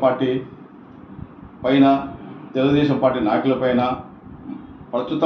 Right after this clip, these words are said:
ముఖ్యమంత్రి నారా చంద్రబాబు నాయుడు గారి గురించి అనేక ఆరోపణలు చేయడం చాలా హాస్యాస్పదంగా ఉంది. మరి ఇది ఎంతవరకు సమంజసం అని చెప్పేసి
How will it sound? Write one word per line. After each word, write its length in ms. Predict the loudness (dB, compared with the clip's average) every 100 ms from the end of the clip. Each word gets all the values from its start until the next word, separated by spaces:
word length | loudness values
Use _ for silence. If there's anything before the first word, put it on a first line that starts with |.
| 4
ముఖ్యమంత్రి 520 | 4 2 4 4 4 2 0 -6 -14 -20 -8 -2
నారా 260 | 2 6 6 4
చంద్రబాబు 360 | 0 0 2 2
నాయుడు 160 | 2 2
గారి 160 | 2 2 0
గురించి 340 | -2 -2 -2 -2 -4 -12 -18 -20 -18 -4
అనేక 240 | 0 2 4 6
ఆరోపణలు 420 | 6 4 2 2
చేయడం 260 | 2 4 4 0 -4 -10 -16 -8 0
చాలా 220 | 4 4 4 0 -4 -16 -4
హాస్యాస్పదంగా 680 | -2 4 4 4 0 0 0 2
ఉంది. 200 | 2 2 0 -6 -16 -20 -20 -20 -6 0
మరి 200 | 4 4 2 -2 -8 -16 -4 2
ఇది 180 | 6 4 4 0 2
ఎంతవరకు 400 | 2 2 2 0 2
సమంజసం 440 | 4 6 4 4
అని 120 | 4 4
చెప్పేసి 260 | 2 0